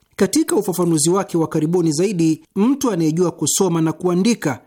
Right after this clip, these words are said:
ni yule anayeweza kufanya mabadiliko katika maisha yake kupitia maarifa yake na yale aliyoyasoma, kwa maana kwamba mtu anayejua kusoma na kuandika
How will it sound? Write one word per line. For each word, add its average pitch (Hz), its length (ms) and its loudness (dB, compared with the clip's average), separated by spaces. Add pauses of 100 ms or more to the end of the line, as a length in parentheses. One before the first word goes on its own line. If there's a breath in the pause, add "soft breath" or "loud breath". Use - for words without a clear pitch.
(120)
ni 160 220 2
yule 196 280 2
anayeweza 156 520 2
kufanya 170 500 -2
mabadiliko 175 800 0
katika 156 360 -4
maisha 147 300 -2
yake 175 480 -2
kupitia 175 500 0
maarifa 196 520 0
yake 185 680 0
na 165 160 2
yale 165 380 2
aliyoyasoma, 143 720 -2
kwa 127 140 -4
maana 180 320 0
kwamba 175 320 -2
mtu 226 300 0
anayejua 160 420 0
kusoma 160 460 0
na 147 120 -2
kuandika 147 680 -2